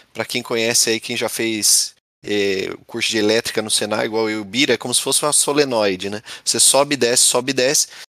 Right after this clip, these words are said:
mas no longo prazo ela é sempre inclinada pra cima, então você sempre tá subindo. E aí, qual que é o conceito dele? Ele diz que a gente, é, a, a gente passa por ciclos de, de ordem, onde a economia tá,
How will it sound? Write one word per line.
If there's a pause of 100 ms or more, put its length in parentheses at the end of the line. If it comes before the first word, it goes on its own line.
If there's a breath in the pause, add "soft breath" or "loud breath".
(140)
mas
no
longo
prazo
ela
é
sempre
inclinada
pra
cima,
então
você
sempre
tá
subindo. (680 loud breath)
E
aí,
qual
que
é
o
conceito
dele? (760)
Ele
diz
que
a
gente, (320 soft breath)
é, (260)
a,
a
gente
passa
por
ciclos
de, (320)
de
ordem, (260 loud breath)
onde
a
economia
tá,